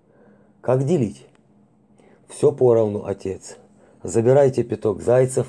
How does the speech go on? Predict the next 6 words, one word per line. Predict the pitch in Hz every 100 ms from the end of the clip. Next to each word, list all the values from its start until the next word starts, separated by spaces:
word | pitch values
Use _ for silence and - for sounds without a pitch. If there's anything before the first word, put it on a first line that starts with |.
| -
лисицу | - - - 120 - -
и | -
кабана, | 92 110 107 95 92 80 _ _ - - - -
а | 107
также | 98 127 113 110 - - _
тетерева | - 131 131 123 120 117